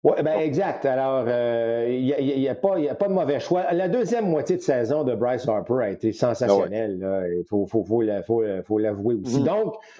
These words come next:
Speaker 1: mais aucun de ces joueurs-là a amené son équipe en série. Est-ce que ça en fait des moins bons
Speaker 2: Mhm.
Speaker 1: joueurs ? Ben, pas du tout.
Speaker 2: Bon.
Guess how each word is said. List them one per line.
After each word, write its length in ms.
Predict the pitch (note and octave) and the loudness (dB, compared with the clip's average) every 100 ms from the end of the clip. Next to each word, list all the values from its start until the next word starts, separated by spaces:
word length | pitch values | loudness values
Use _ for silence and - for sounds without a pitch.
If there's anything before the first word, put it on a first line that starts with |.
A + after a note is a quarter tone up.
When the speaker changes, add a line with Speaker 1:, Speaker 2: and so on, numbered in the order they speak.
| - _ _ - | -20 _ _ 2
Speaker 1:
mais 400 | D3 G3 - - | 2 2 -4 -4
aucun 440 | - G3 G3 G#3 G#3+ | 0 0 0 0 0
de 120 | F3 | 0
ces 180 | - F#3 | 0 0
joueurs-là 460 | D3 E3+ D3 D#3+ | 0 0 0 0
a 240 | F3+ D3+ E3 D#3 | 0 0 0 0
amené 300 | D3 C#3+ E3 | 0 0 0
son 180 | D#3+ C#3 | 0 0
équipe 300 | C#3 D#3+ C#3 | 0 -2 0
en 180 | C3+ | -2
série. 500 | B2+ - B2+ A#2+ C3+ | -2 0 0 0 0
Est-ce 140 | D3+ - | -2 -2
que 60 | |
ça 280 | B2 B2+ B2+ | -2 0 0
en 80 | B2 | 0
fait 140 | D3 | 0
des 100 | C3+ B2 | 0 0
moins 220 | B2+ C3 | 0 0
bons 180 | A#2 A2+ | 2 0
Speaker 2:
Mhm. 40 | |
Speaker 1:
joueurs ? 240 | G2+ A#2+ B2+ | -2 -4 -2
Ben, 120 | G2+ | -2
pas 120 | B2 | -2
du 140 | G#2 F#2 | -6 -10
tout. 120 | _ _ _ _ _ _ _ _ _ - | _ _ _ _ _ _ _ _ _ 4
Speaker 2:
Bon. 80 | - | 4